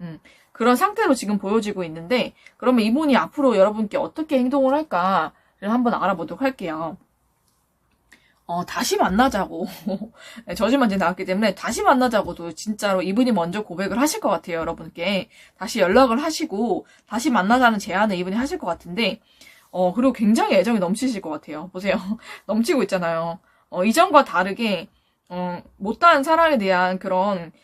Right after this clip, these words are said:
아쉬움이 굉장히 크셨던 것 같아요. 그래서 이번에는 남자분께서 좀 더 마음을 많이, 어, 주실 것 같거든요. 그래서 감정이 지금 흘러넘치고 있기 때문에 여러분에 대한 애정 표현도 굉장히 많이 하실 것이고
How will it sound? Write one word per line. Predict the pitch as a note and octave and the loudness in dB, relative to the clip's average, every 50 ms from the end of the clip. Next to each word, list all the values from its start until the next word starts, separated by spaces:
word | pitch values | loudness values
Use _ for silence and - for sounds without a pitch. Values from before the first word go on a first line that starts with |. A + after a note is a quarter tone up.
| _ _ - | _ _ -4
아쉬움이 | - F3+ G#3+ A#3+ D#4 E4 C#4+ A#3+ A3 | 0 0 0 2 2 2 2 2 2
굉장히 | - F#3 F3+ G#3+ G#3+ G3+ | 0 -2 -2 -2 -2 -2
크셨던 | - - F4 F#4 G#4 G4+ - C#4+ C4 | -2 -4 -6 -6 -4 -4 -4 -2 -2
것 | G#3 F3+ | -2 -2
같아요. | D#3+ D3+ - - F3 E3 E3 E3+ F3 E3+ E3+ D#3+ _ _ _ _ _ _ _ | -2 -6 -8 -8 -8 -4 -4 -2 -2 -4 -6 -8 _ _ _ _ _ _ _
그래서 | - F#3+ G3 | -4 -2 0
이번에는 | G#3+ G#3 C#4+ D#4 C#4+ A#3 A3 B3+ C#4 B3 G3+ F#3 D#3+ - | 4 6 6 6 6 4 4 4 4 4 2 -2 -6 -8
남자분께서 | - E3 F3 G#3 D4 F4+ G#4 F#4+ F4 C4 A#3 G3 F#3 F3+ | -6 -4 0 4 4 4 4 2 -4 -8 -6 -6 -6 -6
좀 | - F#3 G3 F#3+ | -6 -6 -4 0
더 | F#3+ F#3 F#3+ | 2 2 2
마음을 | F3+ E3 D3+ F3 G3+ A3 G#3+ G3 F3 | 0 0 0 2 2 2 2 -2 -4
많이, | E3+ C#3+ D#3 F3+ G#3+ A#3 G3+ G#3 A3+ G3 F3+ - _ _ _ _ _ _ _ - | -4 -6 -2 0 2 2 2 2 0 0 -2 -6 _ _ _ _ _ _ _ -8
어, | F3 F3 F3+ F3+ E3+ | -6 -4 -4 -4 -4
주실 | - A3 A3 F4+ F#4+ | -4 -4 0 0 0
것 | F#4+ C4 | 0 0
같거든요. | F#3 F3+ - - E3+ - E3+ F3 G#3 C4 F#4 - _ _ _ _ - | -2 -4 -6 -8 -12 -12 -8 -4 -4 -4 -4 -4 _ _ _ _ -20
그래서 | - | -14
감정이 | - - E3+ F#3+ G#3+ C#4 C#4+ C#4 A#3+ | -8 -4 0 2 6 6 6 6 4
지금 | - - F3+ F#3 A3+ | 0 -2 -4 -2 -2
흘러넘치고 | D4+ D#4+ D#4 B3+ G3+ F3+ F#3 - D4+ C4+ A#3 | 0 2 2 2 0 -2 -2 -2 -2 -2 -2
있기 | - - F#3 - | -4 -6 -10 -10
때문에 | - F3 E3+ F#3+ A3 B3+ A#3+ | -10 -8 -4 -2 0 0 4
여러분에 | F#3 F3 F#3+ A3+ B3 B3+ B3+ A#3 | 6 6 6 6 4 2 0 -2
대한 | F#3+ G3 G3 F3+ | -2 -2 -2 -2
애정 | A#2+ E3+ F3+ A#3 B3+ C4+ | -2 -2 0 0 -2 0
표현도 | D#4+ D4+ C4 B3 A#3+ A#3 B3 | 0 0 0 0 0 -2 -4
굉장히 | A#3+ A3 F3 F#3 A#3+ B3+ B3 A3+ | -6 -6 -6 -2 -2 0 0 0
많이 | - C#3+ D#3 F#3+ | -2 -4 -4 -2
하실 | A3+ C4+ D4 F4+ F4 D#4 | -2 -2 -2 -4 -4 -6
것이고 | B3 A#3 - A3 - - E3 F3 F#3+ F#3+ E3+ - | -6 -6 -6 -8 -8 -6 -4 -2 0 0 -2 -2